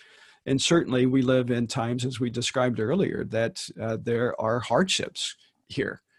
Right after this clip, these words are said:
There's suffering that's going on. Christians and non-Christians are suffering in our current political climate,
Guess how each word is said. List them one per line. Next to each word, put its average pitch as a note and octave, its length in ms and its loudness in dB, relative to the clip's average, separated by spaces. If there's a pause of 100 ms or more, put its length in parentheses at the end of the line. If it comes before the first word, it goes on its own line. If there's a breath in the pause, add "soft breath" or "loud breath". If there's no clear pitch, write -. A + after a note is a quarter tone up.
(200)
There's C3 260 2
suffering D3+ 600 2
that's G#2+ 220 -4
going G#2 300 -8
on. G2 220 -8
Christians D#3 840 -2 (320 loud breath)
and D3 280 6
non-Christians C#3 720 2
are C#3 100 2
suffering C3 560 0
in B2 360 0
our A#2+ 180 0
current - 360 -2
political A#2+ 480 -2
climate, - 520 -4